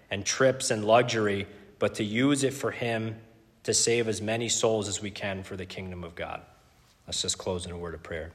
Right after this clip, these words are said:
Heavenly Father, we thank you for your Son, the Lord Jesus Christ. We thank you for the opportunity we had this morning to remember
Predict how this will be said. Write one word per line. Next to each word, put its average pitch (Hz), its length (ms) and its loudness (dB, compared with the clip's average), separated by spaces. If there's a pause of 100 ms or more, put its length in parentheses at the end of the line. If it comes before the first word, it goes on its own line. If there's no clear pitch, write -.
(1040)
Heavenly 117 260 4
Father, 123 320 12
we 117 120 2
thank 120 300 2
you 120 60 0
for - 160 -4
your 110 100 2
Son, 123 300 6
the 117 60 2
Lord 113 220 8
Jesus 110 320 0
Christ. 131 480 8
We 117 80 -2
thank 113 300 0
you 120 60 -2
for - 120 0
the 117 140 4
opportunity 117 580 6
we 113 140 0
had 110 220 4
this 107 180 0
morning 120 360 2
to 104 120 -2
remember 117 640 6